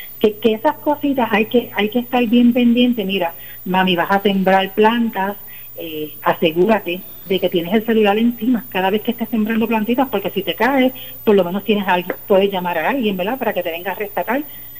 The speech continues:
Así que, que es vigilar cada actividad que hace mi viejo y poder minimizar los riesgos de esa actividad para que la puedan hacer, porque ese es su método de introspección, ¿verdad? Y, y, y ciertamente los distrae,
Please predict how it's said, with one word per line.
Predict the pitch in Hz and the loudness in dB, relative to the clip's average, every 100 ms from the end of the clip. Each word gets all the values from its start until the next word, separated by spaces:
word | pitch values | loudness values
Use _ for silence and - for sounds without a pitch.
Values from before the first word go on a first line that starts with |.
| - | -10
Así | 196 196 285 | -8 -4 0
que, | 269 - | 0 0
que | - 220 | 0 0
es | 254 - - 247 | 0 -8 -8 -2
vigilar | 233 220 196 196 196 - - - - | 0 2 2 2 0 -4 -16 -18 -2
cada | 208 202 240 | 2 2 2
actividad | 240 - 254 240 233 247 240 233 | -4 -4 -2 -2 -2 -2 -2 -4
que | 214 | -8
hace | 220 247 | -2 0
mi | 254 | 0
viejo | 247 294 285 240 214 226 - - - - - | 0 0 0 0 -2 -2 -14 -20 -20 -20 -2
y | 233 | -2
poder | - 196 185 190 240 208 208 208 | 2 2 4 4 4 4 0 0
minimizar | 202 185 180 185 175 | 0 0 -2 -2 0
los | 220 208 | -2 0
riesgos | 220 262 262 208 202 - | 0 0 0 -4 -2 -4
de | 175 | -4
esa | 233 | -2
actividad | 226 - 220 196 147 - - - - - | -4 0 -2 -2 -6 -14 -20 -20 -20 -6
para | - 269 | 0 2
que | 269 | 4
la | 262 | 2
puedan | 254 233 254 | 0 0 0
hacer, | 285 - 208 | 0 -2 -4
porque | 254 | -4
ese | 220 226 | -4 -6
es | - | -2
su | |
método | 214 208 240 214 | -2 0 0 0
de | 208 | 0
introspección, | 202 202 175 - 220 | -4 -6 -6 0 2
¿verdad? | 196 175 208 | 2 2 2
Y, | 214 180 175 - 180 | 2 -4 -6 -8 -8
y, | 175 165 - | -8 -8 -12
y | |
ciertamente | - 202 180 208 208 208 | -2 0 2 2 2 2
los | 196 175 | 2 0
distrae, | 185 - 190 196 175 | -6 -2 0 0 -2